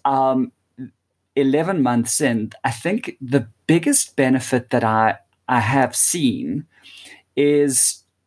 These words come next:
my realization that I can be disciplined. So that's, that's been quite, quite good for me, because I felt so undisciplined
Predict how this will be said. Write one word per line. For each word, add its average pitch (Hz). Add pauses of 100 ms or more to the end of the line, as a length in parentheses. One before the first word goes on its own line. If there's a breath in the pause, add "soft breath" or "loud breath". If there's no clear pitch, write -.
(300)
my 147
realization 139 (1080)
that 135 (180)
I 123
can 123
be 120
disciplined. - (920)
So 147
that's, 139
that's 170
been 240
quite, 180
quite 165
good 131
for -
me, 98
because 123
I 143
felt 165
so 247
undisciplined -